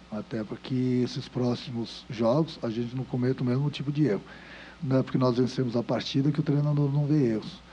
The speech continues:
Então é importante que esses erros apareçam, eu tô vendo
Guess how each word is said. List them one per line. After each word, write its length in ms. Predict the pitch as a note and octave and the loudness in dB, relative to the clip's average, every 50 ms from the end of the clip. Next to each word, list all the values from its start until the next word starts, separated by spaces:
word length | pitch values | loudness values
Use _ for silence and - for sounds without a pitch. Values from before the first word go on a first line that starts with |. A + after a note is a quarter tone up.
| - - - - - - - - | -20 -20 -18 -20 -20 -20 -18 -10
Então 220 | - C3 B2+ C3 | -4 -2 0 2
é 40 | C3+ | 2
importante 520 | D3+ C#3 - D#3+ B2+ - - C#3+ D3 C#3+ | 2 4 4 2 2 4 4 4 4 2
que 100 | - - | 0 -4
esses 240 | - - A#2+ A2 G2+ | -6 -4 -4 0 2
erros 220 | A#2+ B2+ B2 G2+ A#2 | 2 2 2 2 0
apareçam, 640 | A2+ - - A#2+ A2+ A#2+ C#3 D#3 D#3+ D#3 - C#3+ B2 - - - | -2 -2 0 0 2 2 2 2 0 0 -4 -10 -10 -10 -8 -6
eu 120 | B2 A2 | -6 -6
tô 180 | - - B2 A#2+ | -2 -2 -2 0
vendo 380 | A2 B2+ C3+ D3+ F3 F3+ F#3 | 2 2 4 4 4 2 0